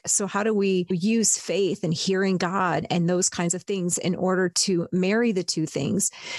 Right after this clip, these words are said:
And so then that's how I, I, what I'm walking in now is what I know what I was called to do, which is,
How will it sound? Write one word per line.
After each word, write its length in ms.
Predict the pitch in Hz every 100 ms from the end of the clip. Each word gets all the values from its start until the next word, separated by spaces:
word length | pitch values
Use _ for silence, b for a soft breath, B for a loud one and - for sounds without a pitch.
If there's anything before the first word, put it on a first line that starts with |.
| B
And 140 | 190
so 100 | 220
then 260 | 202 196 180
that's 460 | 196 190 196 -
how 540 | - 208 170 165 170 165
I, 200 | 165 170 - _ -
I, 100 | 165
what 220 | 180 202 202
I'm 200 | 185 185
walking 340 | 165 - 160
in 100 | 156
now 240 | 156 147 147
is 140 | -
what 100 | 165
I 80 | 156
know 160 | 160
what 140 | 156 156
I 80 | 127
was 160 | 160
called 340 | - 160 143 160
to 100 | 156
do, 260 | 127 127
which 260 | 156 170 -
is, 260 | 151 147